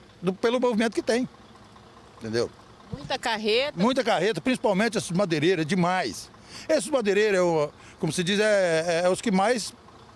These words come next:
Speaker 1: assim, a gente mais tem medo. Porque esses carregados andam muito comendo faixa, comendo do meio.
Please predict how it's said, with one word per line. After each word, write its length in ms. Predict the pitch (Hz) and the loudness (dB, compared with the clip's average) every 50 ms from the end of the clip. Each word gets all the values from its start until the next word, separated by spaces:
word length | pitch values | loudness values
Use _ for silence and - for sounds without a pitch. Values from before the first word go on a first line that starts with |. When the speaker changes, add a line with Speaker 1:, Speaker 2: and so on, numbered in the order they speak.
| - - - - | -20 -20 -14 -6
Speaker 1:
assim, 220 | - 160 - - 202 | -4 -4 -2 0 0
a 60 | 185 | 0
gente 160 | 165 208 - - | 0 -2 -2 -2
mais 220 | 214 202 226 240 | 0 0 0 2
tem 100 | - 294 | 2 2
medo. 300 | 269 233 196 175 - - - - - - - - - - - - | 2 2 2 0 -2 -6 -14 -20 -20 -20 -20 -20 -20 -20 -20 -6
Porque 140 | - 196 | -2 -2
esses 120 | 208 196 - | 0 0 0
carregados 500 | - 208 175 180 156 180 196 190 185 151 | 0 2 2 2 2 0 0 0 2 2
andam 200 | 196 202 185 180 | 2 2 2 2
muito 160 | 190 208 - | 0 0 0
comendo 240 | 202 185 180 165 139 | 0 0 2 0 0
faixa, 340 | - - 143 165 160 - - | 0 0 0 0 0 -2 -2
comendo 240 | 160 165 160 151 123 - 165 | 0 0 0 0 0 -2 -2
do 100 | 123 117 | -4 -2
meio. 260 | 120 170 214 196 120 | 0 0 0 0 -2